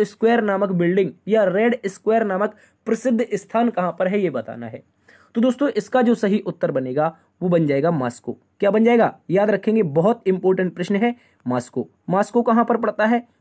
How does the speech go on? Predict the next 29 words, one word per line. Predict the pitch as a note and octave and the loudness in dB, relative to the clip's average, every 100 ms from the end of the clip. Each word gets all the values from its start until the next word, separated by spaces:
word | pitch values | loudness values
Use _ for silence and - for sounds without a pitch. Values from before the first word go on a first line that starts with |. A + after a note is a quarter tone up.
| _ | _
रूस | C#3 D3 D#3 D#3+ | -2 0 0 -4
में | C3+ | -6
पड़ता | A2+ - | -8 -8
है। | A#2 A2+ _ _ _ | -8 -10 _ _ _
हाँ | G#3 A#3+ | 0 2
सर, | B3 G3 | 4 2
ये | G3 | 2
वही | G#3 G#3 G#3 | 4 4 4
रूस | A#3+ A3 A3 | 4 2 2
है | A#3 - _ _ - | 0 0 _ _ -2
जहाँ | F3 G#3 A3+ | 0 2 2
के | G3+ | 2
राष्ट्रपति | E3+ E3+ - - A3 | 2 -2 -6 -10 -6
व्लादिमीर | G#3 D3+ C#3+ C3 C#3 | -4 -2 -2 -2 -4
पुतिन | C#3 B2 B2+ | -6 -8 -10
हैं, | C3 B2 _ _ _ _ | -10 -14 _ _ _ _
वही | F#3+ B3 | 0 2
पुतिन | A#3 A3+ B3+ B3+ _ _ | 0 0 0 0 _ _
जो | F#3+ | 0
वर्तमान | G3 F#3 F#3+ G3 G#3 | 2 0 0 0 0
में | A3 | 0
यूक्रेन | G3+ F3+ F3 F3 | 0 -2 -2 -2
पर | E3+ G3+ | -2 -2
धमाके | F3 D#3 E3+ | -2 -2 -4
धमाके | D#3+ C#3+ C3+ | -4 -4 -6
किए | E3+ D3 B2 | -6 -4 -2
जा | A#2 | -4
रहे | A2+ | -4
हैं, | A2+ | -8